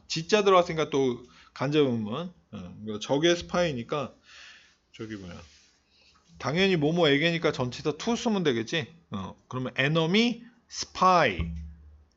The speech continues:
하면 되겠다. To the enemy spy. 그죠? 자, 우리는 안젤 의자가 필요하다. 필요하다가 동사, 의자가 목적어, 얘가 주어.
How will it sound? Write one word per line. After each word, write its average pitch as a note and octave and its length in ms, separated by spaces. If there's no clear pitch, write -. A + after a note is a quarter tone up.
하면 C#3 220
되겠다. F2+ 260
To - 220
the F3+ 260
enemy C#3 360
spy. A#2 520
그죠? B2+ 300
자, C3+ 160
우리는 G#3 280
안젤 F#3 340
의자가 F#3+ 340
필요하다. F3 460
필요하다가 G#3+ 600
동사, E3+ 640
의자가 E3 500
목적어, D3 640
얘가 B2+ 280
주어. G2+ 420